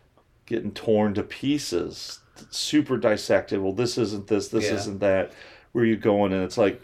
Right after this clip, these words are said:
Speaker 1: n-, no one was wondering that when we were
Speaker 2: Yeah.
Speaker 1: knee deep in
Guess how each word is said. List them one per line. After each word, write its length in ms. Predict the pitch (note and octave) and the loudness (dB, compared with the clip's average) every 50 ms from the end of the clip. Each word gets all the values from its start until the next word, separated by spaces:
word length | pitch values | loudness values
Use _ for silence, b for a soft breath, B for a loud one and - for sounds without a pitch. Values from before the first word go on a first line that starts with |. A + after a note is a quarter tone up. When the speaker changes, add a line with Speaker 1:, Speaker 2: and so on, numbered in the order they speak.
| _ - | _ -18
Speaker 1:
n-, 440 | A2+ A2 A2 A2 G#2+ A2 A2+ - - _ _ - | -16 -12 -8 -8 -6 -6 -8 -8 -12 _ _ -14
no 320 | A2 G#2 G#2+ G#2+ A2 A2 | -10 -6 0 4 6 8
one 220 | A#2 A#2+ A#2 A2 G#2 | 8 8 8 6 4
was 160 | G2 F2+ F#2+ | 2 2 2
wondering 440 | G#2+ A2 A2+ A2 G#2 G2+ G2+ G2 F#2+ | 2 2 2 2 2 2 2 0 0
that 200 | F#2 F2+ F#2+ G2 | -2 -2 -2 0
when 160 | G2+ G2 G2 | -2 -2 0
we 100 | F#2+ F#2+ F#2 | 0 2 2
were 140 | F#2+ F#2+ F#2+ | 2 2 4
Speaker 2:
Yeah. 260 | G#2+ A2 G#2+ G#2 G2+ | 4 6 6 6 4
Speaker 1:
knee 200 | F#2+ A2 A#2 A2 | 4 2 0 0
deep 120 | A2 - - - - | 0 -2 -6 -4 -2
in 280 | A2+ G2+ F#2 F#2 F2+ | 0 0 0 -4 -8